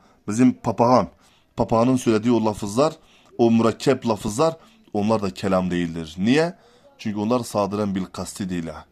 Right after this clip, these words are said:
Maksud, mevdu değildir yani, anlaşıldı? İşte mevdu şartı getirmek de bunlar alttan çıkıyor. Peki bu mevdu şartına neyle işaret ettiği? Eşare bi kavli. Abu bi kavlihi,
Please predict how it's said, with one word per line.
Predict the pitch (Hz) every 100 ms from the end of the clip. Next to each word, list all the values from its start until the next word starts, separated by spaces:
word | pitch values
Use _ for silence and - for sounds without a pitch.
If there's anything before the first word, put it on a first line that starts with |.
| _ _ 95
Maksud, | 90 - - 101 101
mevdu | 98 107 107 95
değildir | 90 85
yani, | 85
anlaşıldı? | 80 95 98 147 131 _ _ _ _ - - - - - - - _ _ _ _ -
İşte | 123 - 214
mevdu | 185 175 170 165 202
şartı | - 180 156 - 220 208 196 _ - 143
getirmek | 147 160 185 220 185
de | 131
bunlar | 139 165 180
alttan | 147 185 165
çıkıyor. | - 151 185 135 - _ _ _ _ _ -
Peki | 190 190 151
bu | 196
mevdu | 180 175 156 185
şartına | - 185 160 - 180 165 - - _
neyle | 110 120 147 233 220 202
işaret | 190 175 160 156
ettiği? | 147 156 180 240 202 - _ _ _ _ _ -
Eşare | 135 - 196 226 247 254 - _
bi | 110 117
kavli. | - 120 110 101
Abu | 123 151 135
bi |
kavlihi, | 139 143 131 147 185